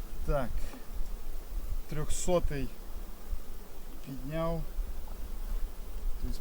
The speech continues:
перестав. Це буде вже наше гніздо, мабуть. Ну, а тут от такі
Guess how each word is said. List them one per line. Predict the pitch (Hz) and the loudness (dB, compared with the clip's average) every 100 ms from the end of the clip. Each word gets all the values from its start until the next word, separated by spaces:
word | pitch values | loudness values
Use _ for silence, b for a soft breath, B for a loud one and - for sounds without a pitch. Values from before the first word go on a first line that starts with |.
| - | 0
перестав. | 143 139 - - 165 160 156 | 0 0 0 2 4 4 2
Це | 170 | 0
буде | 151 160 | 0 -2
вже | 147 151 | 0 0
наше | 156 135 156 | 0 0 0
гніздо, | 123 143 131 175 180 | 0 2 0 0 0
мабуть. | 160 156 156 - - - - - - - - | 0 0 2 2 2 2 0 -2 -2 -2 -2
Ну, | 170 170 | 0 0
а | 156 | 0
тут | 175 170 - - - - - - - - - - 147 | 0 0 0 0 0 -2 -2 -6 -2 0 0 0 -2
от | 147 | -2
такі | - 143 - 165 | -2 -2 0 0